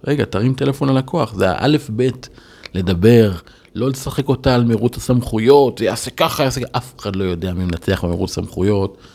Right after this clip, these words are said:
אף אחד לא יודע מה תהיה התוצאה המשפטית. מה שבטוח זה שהם צריכים לחזור להיות באותו בית, כי יש להם ילדים, גם אם נפרדים. וזה, זה, זה קטסטרופה. לכן אני, אין לי שום איך להקל על המקום הזה, ויש בית משפט,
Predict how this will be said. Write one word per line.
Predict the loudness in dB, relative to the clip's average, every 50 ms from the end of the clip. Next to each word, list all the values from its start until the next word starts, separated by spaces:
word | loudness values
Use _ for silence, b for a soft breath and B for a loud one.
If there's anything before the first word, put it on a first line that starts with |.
| B B
אף | B -6 -6 -4 -2
אחד | -2 0 0
לא | 0
יודע | 0 0 0 0
מה | 0 -2 -2
תהיה | -2 -4 -6
התוצאה | -6 -6 -8 -6 -4 -4
המשפטית. | -4 -4 -6 -6 -6 -6 -6 -4 -2 0 -2 -2 -4 -6 B B B B B
מה | -4 -2
שבטוח | 0 2 2 2 2 4 4 2 4 4
זה | 0 0
שהם | 0 0 0 0 0
צריכים | -2 -2 -4 -4
לחזור | -4 -4 -4 -4 -2 -2
להיות | -2 -2 0
באותו | 0 0 0 0 -2 -2 0
בית, | 2 2 2 2 0
כי | -2 -4
יש | -4 -4 -6
להם | -6 -4 -4
ילדים, | -4 -6 -6 -6 -4 -4 -4 -4 -6 B B B B B B B 2
גם | 4 4 4
אם | 4 2 -2
נפרדים. | -4 -6 -6 -6 -6 -4 -4 -6 -6 -6 -8 -12 b b b b b b b -8
וזה, | -4 -2 0 0 0 -2 -4 -6
זה, | -6 -4 -2 0 0 0
זה | 0 -2
קטסטרופה. | -2 -2 -4 -4 -4 -8 -8 -6 -6 -6 -6 -6 -8 -10 -10 -10 -10 -16
לכן | -12 -8 -6 -4 -4 -4
אני, | -4 -4 -4 -4 -4 -4
אין | -4 -4
לי | -2 -4
שום | -4 -6 -4 -4 -4
איך | -2 -2 0
להקל | 0 0 0 -2 -4 0 2 2 4 4
על | 2 2
המקום | 0 -2 -4 -2 -2 0 0 0
הזה, | 0 -2 -2 -4 -4 -6 -8 B B B B B B B -14
ויש | -6 -2 0 2 4 2 2 2 2
בית | 0 0 0
משפט, | -2 -4 -6 -6 -4 -2 0 0 -2 -4 -8